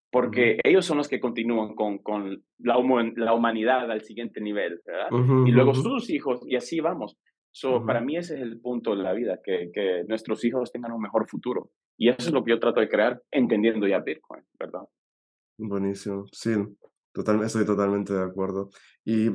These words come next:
Speaker 2: ya es que has sido, porque, bueno, yo invito a todos a que visiten tu, tu canal. Yo he visto muchos videos y me, me gustan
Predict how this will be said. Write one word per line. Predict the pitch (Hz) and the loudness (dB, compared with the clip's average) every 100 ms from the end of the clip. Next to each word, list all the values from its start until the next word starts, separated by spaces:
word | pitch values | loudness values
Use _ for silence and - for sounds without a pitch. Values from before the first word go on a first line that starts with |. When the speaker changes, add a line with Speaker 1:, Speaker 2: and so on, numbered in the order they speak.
| - - _ _ - | -4 -14 _ _ -4
Speaker 2:
ya | 113 | -2
es | 127 | 0
que | 165 | 2
has | 147 | 0
sido, | 139 143 135 - | 0 2 2 2
porque, | 110 113 110 | -2 -2 -2
bueno, | 95 101 98 127 - _ - - 98 | 0 -2 -2 -6 -14 _ -18 -14 -2
yo | 107 113 | 2 4
invito | 113 117 | 4 4
a | - | 4
todos | 113 107 | 4 0
a | 120 | 0
que | 110 | 0
visiten | 101 101 110 107 101 | 0 0 -2 -2 0
tu, | 107 98 | 0 -2
tu | 90 | -4
canal. | 92 92 98 101 90 | -6 -2 0 0 -2
Yo | 92 | -2
he | 98 | -4
visto | 98 - 101 | -4 -4 -6
muchos | 92 101 98 95 | -4 -6 -4 -2
videos | 95 95 98 101 | 2 2 2 -2
y | |
me, | 95 95 80 | -8 -8 -6
me | 90 | -4
gustan | 87 90 110 104 | -2 -4 -6 -8